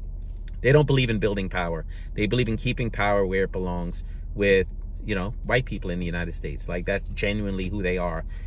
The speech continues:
And I feel sorry for the black and brown folks that are working there that might listen to this. I really have respect for y'all, but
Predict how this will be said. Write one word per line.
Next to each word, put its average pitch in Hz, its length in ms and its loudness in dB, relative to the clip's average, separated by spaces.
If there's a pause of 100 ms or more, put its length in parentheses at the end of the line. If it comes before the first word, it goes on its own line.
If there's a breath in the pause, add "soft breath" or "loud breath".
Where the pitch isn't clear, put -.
And 92 120 -2
I 92 40 0
feel 101 180 2
sorry 104 260 4
for 92 80 -2
the 98 60 2
black 92 240 0
and 92 100 -2
brown 90 200 -2
folks 90 240 -2
that 92 120 -2
are 87 40 -4
working 95 320 -2
there 90 120 0
that 85 160 -2
might 87 160 -4
listen 90 280 -4
to 85 100 -6
this. 85 300 -4 (260 loud breath)
I 92 60 -2
really 98 240 2
have 92 100 0
respect 87 360 -2
for 92 80 -4
y'all, 82 280 -2
but 87 280 -4